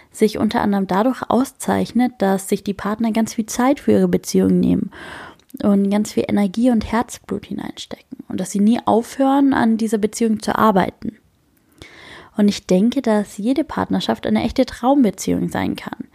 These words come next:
wenn die Partner gewillt sind, sich genau diese Zeit füreinander zu nehmen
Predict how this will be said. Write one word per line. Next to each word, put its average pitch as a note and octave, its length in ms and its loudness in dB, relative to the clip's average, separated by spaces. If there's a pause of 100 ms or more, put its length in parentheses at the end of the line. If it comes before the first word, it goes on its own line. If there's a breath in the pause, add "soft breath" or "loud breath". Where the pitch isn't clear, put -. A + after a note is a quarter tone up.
(340 loud breath)
wenn G3 120 4
die G#3+ 80 4
Partner G#3 400 -2
gewillt F#3 520 2
sind, D4 380 0
sich - 380 -2
genau A3 320 0
diese C#4 320 2
Zeit C4 320 -2
füreinander G#3 460 -2
zu - 160 -4
nehmen G#3 520 0